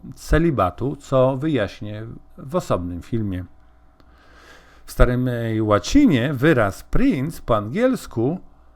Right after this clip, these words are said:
a po polsku książę, a znaczący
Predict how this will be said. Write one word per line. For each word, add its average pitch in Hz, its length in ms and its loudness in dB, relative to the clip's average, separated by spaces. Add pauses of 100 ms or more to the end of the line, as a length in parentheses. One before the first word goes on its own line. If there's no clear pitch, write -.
(600)
a 123 120 2
po 123 160 4
polsku 143 680 2
książę, 156 920 2
a 117 100 0
znaczący 135 840 0